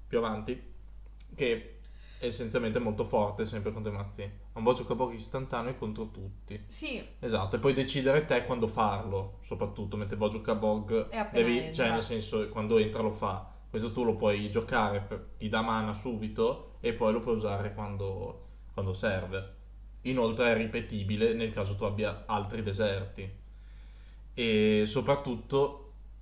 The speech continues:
Speaker 1: eh, è forte, cioè, eh, sono carte, quelle carte che hanno quella meccanica
Speaker 2: Mm.
Speaker 1: che si potenziano se hai un deserto in campo o nel cimitero,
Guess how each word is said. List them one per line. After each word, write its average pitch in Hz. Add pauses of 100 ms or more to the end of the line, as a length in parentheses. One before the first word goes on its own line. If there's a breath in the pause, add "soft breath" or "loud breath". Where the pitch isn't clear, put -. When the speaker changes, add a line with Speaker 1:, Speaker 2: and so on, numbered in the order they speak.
(760)
Speaker 1:
eh, 107
è 117
forte, 117
cioè, 107 (120)
eh, 101 (240)
sono 107
carte, 107
quelle 110
carte 110
che -
hanno 107
quella 107
meccanica 107
Speaker 2:
Mm. -
Speaker 1:
che 107
si -
potenziano 101 (240 loud breath)
se -
hai 113
un 110
deserto 107
in 117
campo 113
o -
nel 110
cimitero, 104